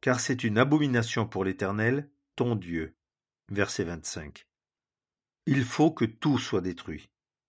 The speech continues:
Retenir une parcelle de la chose maudite, c'est tomber dans le piège de l'ennemi et nous associer avec ce qui est une abomination aux yeux de Dieu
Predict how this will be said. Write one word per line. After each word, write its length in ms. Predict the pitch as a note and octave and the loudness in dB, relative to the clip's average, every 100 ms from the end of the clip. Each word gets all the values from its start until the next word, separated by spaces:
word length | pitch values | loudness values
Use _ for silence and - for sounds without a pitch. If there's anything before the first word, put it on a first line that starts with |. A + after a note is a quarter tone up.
| _ _ _ _ _ | _ _ _ _ _
Retenir 640 | G#2 A2+ B2 C#3+ D#3 C#3 | 0 0 4 4 6 4
une 160 | A2+ G#2+ | 4 2
parcelle 400 | B2+ - D#3+ D3 | 0 4 2 6
de 80 | A2+ | 4
la 120 | G2+ | 4
chose 280 | - C#3 A#2+ | 2 0 2
maudite, 540 | G#2+ F#2+ A2 A2+ - _ _ _ _ | 0 -2 -6 -8 -20 _ _ _ _
c'est 280 | - B2+ A#2+ | 0 0 2
tomber 240 | C#3+ C#3+ | 2 4
dans 120 | C#3+ B2 | 6 6
le 140 | G#2+ | 4
piège 280 | - D3 B2 | 6 4 6
de 100 | A#2 | 2
l'ennemi 600 | G#2+ G#2+ G2+ G2 G#2+ - _ _ _ - | 4 0 -2 -4 -6 -10 _ _ _ 0
et 80 | A#2 | 2
nous 240 | A2 G2 | 2 0
associer 580 | C#3+ - A#2 - C3+ D#3 | 0 0 -2 0 2 4
avec 240 | A2+ A2 | 4 0
ce 160 | - A2+ | -4 -6
qui 180 | A2 D3 | -4 -4
est 140 | B2 | -4
une 160 | F#2+ F2 | -6 -4
abomination 800 | G2 C#3+ C#3+ C#3+ B2 - D#3+ B2+ | -2 -2 0 0 -2 -2 -2 0
aux 60 | E2+ | -2
yeux 260 | F2 C3 | -2 0
de 100 | A2 | 0
Dieu 440 | E2 F2 G2+ C#3 | -2 -2 -2 -2